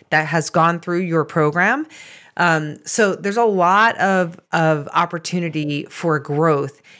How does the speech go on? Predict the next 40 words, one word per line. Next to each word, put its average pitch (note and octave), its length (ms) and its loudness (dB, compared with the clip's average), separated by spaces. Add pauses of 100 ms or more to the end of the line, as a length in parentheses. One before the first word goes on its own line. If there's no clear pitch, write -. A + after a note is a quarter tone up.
and E3+ 180 -2
for F3+ 100 -4
your D#3+ 140 0
business D#3+ 680 -2 (100)
to E3 120 -2
go D#3+ 200 2
to D#3 60 -2
the D3+ 100 -8
next C#3+ 320 -4
level. C3 400 -2 (380)
Um, C#3 420 -2 (140)
if E3 120 -2
you F#3 60 0
go F3+ 140 2
to F3+ 60 0
module E3 460 0
five, E3+ 680 0 (160)
you'll D#3 140 -2
be D#3+ 120 2
able D#3 140 0
to D#3 80 0
pull D#3+ 300 -2
out D3 300 2
that C#3 200 0
workbook F#3 560 -4 (320)
and E3 200 0
really A#3 260 0
start D4+ 300 -2
thinking C4 300 -8
about F3+ 240 0
this E3+ 220 -4
in E3 100 -4
three-year F3 460 -2
chunks. E3 600 -4 (360)
You D#3 80 -4
know, E3+ 100 0
maybe F3+ 300 0
for C4+ 120 -6
the C4 80 0
next B3 300 -2